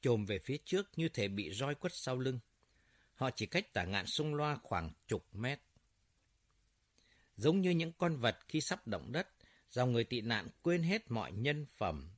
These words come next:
đánh xé nhau, đẩy lùi những người yếu đuối nhất. Không may cho người nào bị ngã, người đó sẽ bị đám đông dẫm lên đến chết dí.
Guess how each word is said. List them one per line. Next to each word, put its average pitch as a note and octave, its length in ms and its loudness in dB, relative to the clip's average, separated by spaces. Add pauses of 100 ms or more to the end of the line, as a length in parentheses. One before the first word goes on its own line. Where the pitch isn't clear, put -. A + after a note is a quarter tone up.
đánh C3+ 280 -2
xé C3+ 300 -4
nhau, C#3 360 -4 (240)
đẩy G2+ 260 0
lùi A2 200 0
những B2+ 160 -2
người F#2+ 280 0
yếu C3 200 0
đuối C#3 220 0
nhất. D#3+ 220 -6 (840)
Không C#3 320 0
may C3+ 200 2
cho C#3 100 -2
người A2 240 2
nào F2+ 180 0
bị E2+ 200 -4
ngã, G2 320 -4 (340)
người A2 200 2
đó A2+ 220 0
sẽ - 160 -4
bị B2 140 -4
đám D3 300 -6
đông C#3 220 0
dẫm A#2+ 280 -4
lên C#3 260 2 (300)
đến A#2+ 200 -4 (120)
chết F3 220 -2
dí. B2+ 400 0